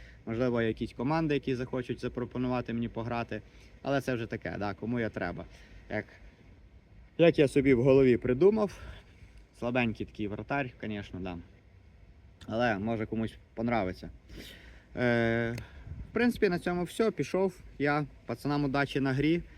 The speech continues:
Е, сподіваюсь, ви виграєте. Е, хоча, якщо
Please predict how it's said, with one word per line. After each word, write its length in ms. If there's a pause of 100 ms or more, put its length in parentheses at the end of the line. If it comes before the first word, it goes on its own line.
(600)
Е, 280
сподіваюсь, 960
ви 220
виграєте. 600 (1200)
Е, 280
хоча, 440
якщо 460